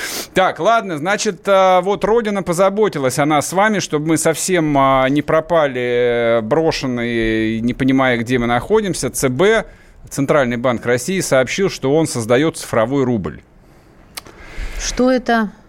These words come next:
Speaker 2: С чем это
Speaker 1: Им-,
Speaker 2: едят?
Speaker 1: именно
Speaker 2: На
Speaker 1: это,
Speaker 2: ш-,
Speaker 1: да, именно это
Speaker 2: где это
Speaker 1: спросила
Speaker 2: хранят?
Speaker 1: меня Мария перед началом эфира, говорит, типа: «Сергей Александрович, дорогой, что такое цифровой рубль? Объясни».
Speaker 2: Дай
Speaker 1: Я, я,
Speaker 2: взаймы,
Speaker 1: я честно
Speaker 2: говорю
Speaker 1: сказал,
Speaker 2: я
Speaker 1: что
Speaker 2: ей.
Speaker 1: я, я, я тоже не знаю, что такое цифровой
Speaker 2: Раньше хоть
Speaker 1: рубль.
Speaker 2: на зуб можно было попробовать, да?
Speaker 1: Значит, смотри,
Speaker 2: Что-то.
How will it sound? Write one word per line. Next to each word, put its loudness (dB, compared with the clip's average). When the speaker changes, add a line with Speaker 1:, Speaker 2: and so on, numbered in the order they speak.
Speaker 2:
С -16
чем 0
это 0
Speaker 1:
Им-, 4
Speaker 2:
едят? 2
Speaker 1:
именно 0
Speaker 2:
На 4
Speaker 1:
это, 0
Speaker 2:
ш-, -8
Speaker 1:
да, 2
именно 0
это 2
Speaker 2:
где 0
это 0
Speaker 1:
спросила 0
Speaker 2:
хранят? 0
Speaker 1:
меня 2
Мария 2
перед -4
началом 0
эфира, 0
говорит, 0
типа: -8
«Сергей -2
Александрович, 0
дорогой, 2
что -4
такое 0
цифровой 0
рубль? 2
Объясни». 0
Speaker 2:
Дай 4
Speaker 1:
Я, 2
я, 0
Speaker 2:
взаймы, 0
Speaker 1:
я 2
честно -2
Speaker 2:
говорю 2
Speaker 1:
сказал, 4
Speaker 2:
я 2
Speaker 1:
что -4
Speaker 2:
ей. 0
Speaker 1:
я, 2
я, 0
я -2
тоже -2
не 0
знаю, 0
что -8
такое 0
цифровой 0
Speaker 2:
Раньше 2
хоть 2
Speaker 1:
рубль. 0
Speaker 2:
на 0
зуб -6
можно -6
было -6
попробовать, -6
да? 0
Speaker 1:
Значит, 0
смотри, -2
Speaker 2:
Что-то. -8